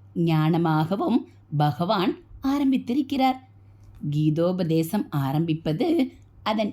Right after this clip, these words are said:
இரண்டாம் அத்தியாயம் பதினோராம் ஸ்லோகத்தில் அதற்கு முந்தி இருப்பதெல்லாம் முகவுரை மாதிரிதான். எந்த செட்டிங்கில் கீதை பிறந்தது என்று பேக்ரவுண்டை வர்ணிப்பதுதான்.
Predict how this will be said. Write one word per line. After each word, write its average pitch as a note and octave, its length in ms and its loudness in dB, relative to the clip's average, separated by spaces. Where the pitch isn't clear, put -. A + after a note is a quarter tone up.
இரண்டாம் E3+ 580 2
அத்தியாயம் D#3 680 0
பதினோராம் A3+ 640 0
ஸ்லோகத்தில் D#3 720 -4
அதற்கு E3+ 460 -4
முந்தி E3 480 2
இருப்பதெல்லாம் D#3 680 0
முகவுரை B3+ 520 2
மாதிரிதான். B3 600 2
எந்த F#3+ 400 2
செட்டிங்கில் F3+ 760 -2
கீதை F3 380 0
பிறந்தது E3 560 0
என்று E3+ 340 0
பேக்ரவுண்டை G3+ 680 0
வர்ணிப்பதுதான். B3+ 840 2